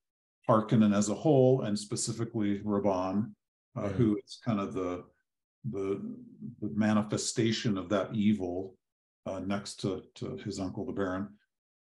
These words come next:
Speaker 1: But, um, yeah, I think it does make sense from a cinematic standpoint. Um, I, I, I'm a little torn as to whether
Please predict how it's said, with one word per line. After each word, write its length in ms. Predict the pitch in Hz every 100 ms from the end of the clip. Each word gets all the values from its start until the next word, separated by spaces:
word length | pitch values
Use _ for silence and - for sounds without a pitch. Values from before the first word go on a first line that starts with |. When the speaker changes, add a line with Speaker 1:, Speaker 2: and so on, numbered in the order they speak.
| _
Speaker 1:
But, 320 | 120 120 117 - _
um, 580 | 127 113 113 107 107 104 - _ _
yeah, 320 | 135 139 110
I 100 | 110
think 260 | 131 170 156
it 180 | 143 120
does 300 | 123 123 131
make 240 | 131 120
sense 420 | - - 117 131
from 220 | - 117 101
a 40 |
cinematic 760 | 98 - 135 120 107 104 131 131
standpoint. 840 | - 135 135 131 143 139 151 - _ _ _ _ _ -
Um, 560 | 107 104 101 101 107 - -
I, 100 | 104
I, 300 | - 104 104
I'm 160 | 110 107
a 80 | 104
little 320 | 107 123 123
torn 460 | 123 - 123 117 113
as 160 | 107
to 100 | -
whether 520 | 101 110 110 110 104